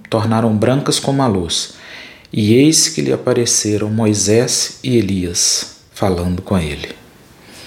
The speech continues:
Entendeu, pessoal? Sacaram a, a, a benevolência do, do,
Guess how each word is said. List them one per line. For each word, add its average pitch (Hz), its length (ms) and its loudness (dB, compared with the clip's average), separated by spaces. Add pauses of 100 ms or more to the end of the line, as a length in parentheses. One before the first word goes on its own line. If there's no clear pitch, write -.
(720)
Entendeu, 123 480 4
pessoal? - 360 -8 (680)
Sacaram 117 640 0
a, 98 180 -8
a, 92 380 -6 (920)
a 113 120 -2
benevolência 110 880 2
do, 95 200 -8
do, 104 200 -10